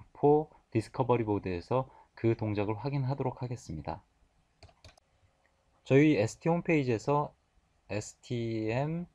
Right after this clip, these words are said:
삼이 큐브 엠엑스를 검색하면 이와 같이 링크를 바로 찾으실 수 있습니다.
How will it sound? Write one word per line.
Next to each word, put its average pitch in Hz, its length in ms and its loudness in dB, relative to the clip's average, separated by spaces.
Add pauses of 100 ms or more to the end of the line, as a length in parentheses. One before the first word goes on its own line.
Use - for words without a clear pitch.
(320)
삼이 156 580 -2 (460)
큐브 165 580 -2
엠엑스를 123 840 -2
검색하면 107 680 -4 (2500)
이와 147 240 10
같이 151 560 2
링크를 139 560 0
바로 120 320 0
찾으실 147 400 -8
수 - 180 -16
있습니다. 82 560 -10